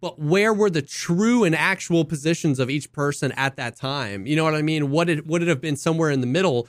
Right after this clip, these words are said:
where I was getting back behind cover while Desmond was still peeking, and actually he wouldn't have got any shots on me, and maybe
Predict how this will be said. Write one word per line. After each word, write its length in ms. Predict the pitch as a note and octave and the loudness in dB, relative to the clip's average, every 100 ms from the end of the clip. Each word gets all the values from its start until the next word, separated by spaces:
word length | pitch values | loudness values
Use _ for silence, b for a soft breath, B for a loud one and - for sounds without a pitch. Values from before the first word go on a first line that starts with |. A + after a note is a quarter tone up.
| b C3+ | b -4
where 120 | D3+ | -2
I 140 | D#3+ | 2
was 160 | E3 D3+ | 0 2
getting 200 | D#3 D3 | 0 2
back 200 | D3 D3 | 0 -2
behind 280 | C#3 D3 C#3 | -4 -4 -2
cover 240 | D3 C#3 | 0 0
while 260 | C3 C3+ C#3 | 2 2 0
Desmond 420 | C3+ C#3+ D3 C3+ | -2 -4 -2 -2
was 140 | B2+ | -2
still 180 | - B2+ | -2 -4
peeking, 460 | A#2 G3 F#3+ B2+ A#2 b | -2 -6 -4 -4 -6 b
and 140 | C#3 D#3 | -4 -2
actually 260 | E3 E3 | 0 0
he 100 | D#3 D#3 | 2 2
wouldn't 180 | D3+ | 2
have 80 | C#3+ | 2
got 160 | C#3 B2+ | 0 0
any 100 | C3 | -2
shots 320 | E3+ G3 - | 0 -2 -2
on 80 | A#2 | -4
me, 100 | A2 | 0
and 140 | C3+ | 2
maybe 240 | D3 D3+ | 2 2